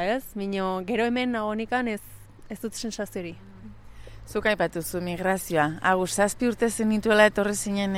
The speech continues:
Speaker 2: Euskal Herrira, Nafarroara zuzenean?
Speaker 1: Bai, etorri ginen Lesakara zuzenean, bai. Intentzioa zen Irunera joatea, mino bagenun hemen izagun bat, eh, familikoa,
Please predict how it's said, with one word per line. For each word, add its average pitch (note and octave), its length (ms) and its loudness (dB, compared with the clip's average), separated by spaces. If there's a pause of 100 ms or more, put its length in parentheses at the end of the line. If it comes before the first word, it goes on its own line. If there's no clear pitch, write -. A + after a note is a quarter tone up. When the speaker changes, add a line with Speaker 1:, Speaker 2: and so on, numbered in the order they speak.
Speaker 2:
Euskal F#3+ 340 0
Herrira, G3 380 4
Nafarroara A#3+ 560 8
zuzenean? C4+ 560 2 (340)
Speaker 1:
Bai, B3 140 4 (120)
etorri A3+ 300 4
ginen C4+ 180 4
Lesakara A#3+ 400 4
zuzenean, G3 400 -4
bai. F3+ 220 -4
Intentzioa A3+ 420 2
zen C4 220 0
Irunera B3+ 400 4
joatea, A#3+ 380 2 (640)
mino A#3 340 6
bagenun A3+ 420 4
hemen A3+ 460 2
izagun G3+ 400 -2
bat, A#3 160 2 (260)
eh, G3 540 -4
familikoa, F#3+ 680 -2